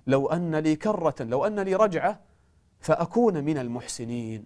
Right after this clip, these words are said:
مع الله في عبادته ومع عباد الله، أحسن، آه، إلى الناس، و، يعني، آه، أكون من المحسنين.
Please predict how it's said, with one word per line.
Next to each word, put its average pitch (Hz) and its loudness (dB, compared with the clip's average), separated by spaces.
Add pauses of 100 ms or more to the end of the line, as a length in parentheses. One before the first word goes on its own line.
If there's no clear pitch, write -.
(160)
مع 120 -2
الله 117 0
في 117 -10
عبادته 120 0
ومع 123 -6
عباد 120 -2
الله، 113 -4 (300)
أحسن، 131 -6 (440)
آه، 120 0
إلى 123 -2
الناس، 123 -6
و، 120 -2 (520)
يعني، 113 -10 (360)
آه، 123 -8
أكون 143 -2
من 131 -4
المحسنين. 123 -6